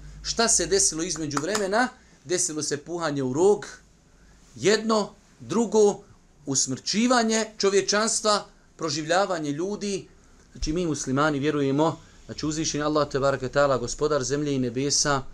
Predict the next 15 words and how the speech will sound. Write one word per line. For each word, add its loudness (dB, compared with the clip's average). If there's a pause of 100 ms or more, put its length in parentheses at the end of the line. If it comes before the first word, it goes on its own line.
(520)
proživjeti 0
ljude 2 (640)
da 2
bi 0
polagali 2 (200)
račune. 4 (400)
I 2
autor 4
će 2
ovdje 4 (400)
na -2
jedan 0
izuzetno 0 (440)
lijep, 2 (180)
jednostavan, 0